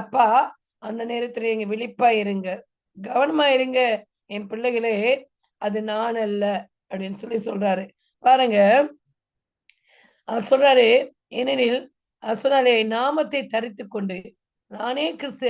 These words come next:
ஏனெனில் அநேகர் வந்து, ஒரு ஆள் கிடையாது, அநேகர் வந்து என்னுடைய நாமத்தை தரித்து கொண்டு அப்படின்னு சொல்றாரு இல்லையா? உங்களை, உங்களை ஏமாத்துவாங்க, ரொம்ப கவனமா இருங்க.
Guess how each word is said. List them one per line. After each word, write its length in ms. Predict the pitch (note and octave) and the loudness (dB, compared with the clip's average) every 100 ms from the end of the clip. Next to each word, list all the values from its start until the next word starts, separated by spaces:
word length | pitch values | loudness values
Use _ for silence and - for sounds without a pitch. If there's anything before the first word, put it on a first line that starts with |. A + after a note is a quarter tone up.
| G#3 | -2
ஏனெனில் 420 | G#3 B3 D#4 B3+ - _ _ | -6 -4 -4 -6 -12 _ _
அநேகர் 560 | D#4 A#3+ D#4+ F4+ F4+ D#4 | -12 -6 -2 -2 -2 -2
வந்து, 200 | C#4+ B3+ A3 | -2 0 -2
ஒரு 160 | B3+ D#4+ | 0 0
ஆள் 200 | F5 - | 0 -6
கிடையாது, 540 | C#4+ B3+ A#3 G#3+ G3+ G3+ _ _ _ _ _ _ _ _ _ _ _ _ | -6 -4 -4 -4 -6 -14 _ _ _ _ _ _ _ _ _ _ _ _
அநேகர் 600 | - G#3 D4+ F4 F4+ F4 C#4 | -14 -6 -2 -2 -2 -2 -2
வந்து 260 | B3 B3 A#3 D4+ - _ _ _ _ _ | -2 -6 -8 -10 -18 _ _ _ _ _
என்னுடைய 260 | A3 A3+ A3+ | -8 -4 -2
நாமத்தை 500 | A#3+ D4 E4+ F4 C#4+ C#4 | -2 -2 -4 -6 -6 -4
தரித்து 440 | B3 C4 C#4 D4+ G#3 | -4 -4 -6 -12 -6
கொண்டு 360 | A#3+ A3 G#3+ G#3+ - | -4 -2 -4 -4 -10
அப்படின்னு 360 | _ F#3 G3 G3 | _ -10 -10 -6
சொல்றாரு 260 | G#3+ G3+ | 0 0
இல்லையா? 200 | A3+ C4+ A3+ - _ _ - | 2 0 0 -6 _ _ -16
உங்களை, 180 | G3+ - _ _ - | -14 -16 _ _ -10
உங்களை 120 | A3+ A3 | -4 0
ஏமாத்துவாங்க, 760 | C4+ D4+ D4+ A3+ B3 A3 A#3 G#3 A#3+ - _ _ _ - | 0 2 0 2 0 0 0 -2 -2 -4 _ _ _ -10
ரொம்ப 180 | A3 B3+ | -6 -4
கவனமா 420 | B3 A#3+ B3 A#3 | -4 -4 -4 -4
இருங்க. 320 | A3 A3+ A#3 | -4 -4 -2